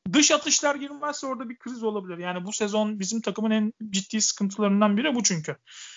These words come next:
E, takım üçlük yüzdesinde, e, yirmi birinci sıradayız. E,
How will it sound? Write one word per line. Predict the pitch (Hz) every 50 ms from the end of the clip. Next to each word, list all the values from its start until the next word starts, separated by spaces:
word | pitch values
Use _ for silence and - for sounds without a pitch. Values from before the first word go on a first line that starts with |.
| - _ -
E, | 175 170 170 165 165 165 165 165 165 165 165 175 180 190 185 -
takım | - 196 - 220 208
üçlük | 202 196 - 208 196 -
yüzdesinde, | 202 190 175 190 185 - - 185 185 196 226 226 226 240 _ _ _ _ -
e, | 220 202 190 190 190 185 190 190
yirmi | 175 185 196 202 196 190
birinci | 180 190 196 196
sıradayız. | - - 185 165 160 165 196 262 269 - - - _ _ _ _ _ _ _ _ -
E, | 175 170 170 170 170 170 170 170 170 175